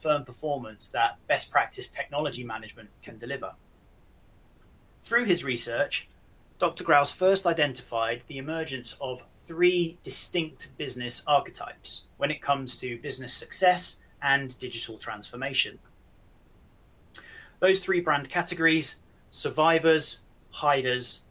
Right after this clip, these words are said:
and thrivers. That research culminated with heavy focus on, um, the events of the twenty twenty pandemic, revealing some priceless insights into how these brand categories,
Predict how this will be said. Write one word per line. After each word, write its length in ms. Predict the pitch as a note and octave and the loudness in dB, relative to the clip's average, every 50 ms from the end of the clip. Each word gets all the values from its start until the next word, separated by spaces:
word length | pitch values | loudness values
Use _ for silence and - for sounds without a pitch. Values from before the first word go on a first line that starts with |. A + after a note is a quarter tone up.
| _ - | _ -16
and 160 | C3 B2 A#2 | -14 -14 -14
thrivers. 720 | - - C3 C3 B2 A#2+ A2+ A2 - F#2+ G2 - - - - - - - - - - - - _ - - - - - - - _ - - - _ - - - - - - - | -14 -4 0 4 4 4 4 2 -4 -12 -16 -16 -16 -16 -18 -20 -20 -20 -20 -20 -20 -20 -20 _ -20 -20 -20 -20 -20 -20 -20 _ -20 -20 -20 _ -20 -20 -18 -18 -18 -10 -2
That 180 | - G#3+ G#3+ A3 | 0 0 0 0
research 480 | A3+ A3 G3+ - - F3 D#3+ - - - | -4 -4 -4 2 4 4 4 4 -2 0
culminated 760 | - F3+ F3+ F3 D3 C3 B2 A#2+ A#2 - - A#2+ A2+ A#2 - - | 2 2 4 4 4 4 2 0 -2 -4 -6 -8 -8 -8 -10 -6
with 320 | C#3 C3+ C3+ C3+ C3 C3 - - - - | -2 0 2 2 0 -2 -6 -14 -20 -14
heavy 320 | - - F3+ F#3 F3+ F#3 E3 | -2 2 2 2 2 2 0
focus 680 | - - D3 D3 C#3+ - - A#2+ G#2+ G#2 - - - - - | 4 6 6 6 6 0 -4 -4 -2 -2 -4 -4 -4 -2 -2
on, 400 | C3 B2+ B2+ B2+ B2+ B2 B2 - - _ | -2 -2 -2 -4 -6 -8 -10 -12 -14 _
um, 300 | - A#2 A#2 A#2 A#2 A#2 A2 | -4 -2 -2 -2 -4 -8 -8
the 140 | B2 C3 B2+ | -6 -4 -4
events 460 | B2 - C#3+ C#3 C3+ - - - - - | 0 2 2 2 2 -2 -6 -6 -6 -4
of 240 | C3 A#2+ A#2 - | -4 -4 -6 -6
the 240 | B2 B2 B2 A#2+ A#2 | -8 -8 -8 -8 -8
twenty 380 | A#2 - - C3+ B2 A#2+ - B2 | -8 -2 -2 -2 0 -2 -6 -8
twenty 360 | - - A2+ G#2 G#2 - A2+ | -8 -8 -10 -10 -10 -16 -16
pandemic, 640 | - - A2+ A2+ C3 C#3+ C3 G#2+ G2+ - - - - - - - - - | -14 -14 -8 0 0 2 2 0 -6 -12 -18 -20 -20 -20 -20 -20 -18 -16
revealing 480 | C#3 C3 D#3+ E3 E3+ D#3 D3+ D3 C3+ | 0 4 6 6 6 6 4 0 -2
some 400 | B2 - - C#3 C3 C3 C3 B2+ - - _ _ _ | -4 0 2 4 2 2 0 -8 -14 -20 _ _ _
priceless 460 | - G3 G3 G3 - - F3 F3 - - | 2 2 2 2 2 0 0 0 0 0
insights 600 | E3+ F3 F3+ F3 - C3+ A2 A2 A2+ - - - | -2 -2 0 0 0 0 0 0 0 -2 -4 -4
into 560 | D#3 D3 D3 C#3+ - - B2+ A#2+ A#2 A#2+ A#2 - | -4 -6 -6 -6 -6 -4 -4 -4 -4 -6 -8 -8
how 480 | - - D#3 D3+ D3 C#3 B2+ B2+ B2+ - | -4 0 2 4 4 4 2 0 -4 -8
these 180 | C3+ C3+ B2+ B2+ | -10 -10 -10 -2
brand 340 | - D3 C#3 C3+ C3 B2+ | 2 4 4 4 4 0
categories, 720 | - F3+ F3+ F3 E3 C#3+ - B2+ A#2 A2 A2+ A2 - - | -4 -6 -6 -6 -8 -8 -6 -6 -6 -6 -6 -8 -10 -10